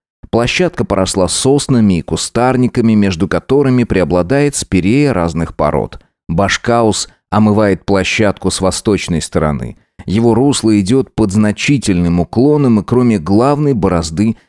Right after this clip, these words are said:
дает множество мелких разветвлений по каменистой россыпи. Эти сплетающиеся и вновь ветвящиеся протоки все-таки настолько глубоки, что не позволяют подойти к главной борозде.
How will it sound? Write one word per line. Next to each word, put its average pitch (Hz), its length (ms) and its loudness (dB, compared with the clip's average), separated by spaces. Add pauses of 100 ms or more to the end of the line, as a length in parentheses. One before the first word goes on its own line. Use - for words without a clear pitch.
(120)
дает 110 320 0
множество 120 640 0
мелких 98 540 0
разветвлений 95 800 0
по 110 120 -2
каменистой 90 640 0
россыпи. - 580 -4 (420)
Эти 107 300 0
сплетающиеся 95 1080 -2
и 85 100 0
вновь 92 320 -2
ветвящиеся 87 880 -2
протоки 98 680 -2 (300)
все-таки 117 420 -2
настолько 131 580 0
глубоки, 98 600 0
что - 180 -4
не 87 120 0
позволяют 92 600 0
подойти 85 440 -2
к 80 80 -4
главной 90 440 0
борозде. 80 680 -2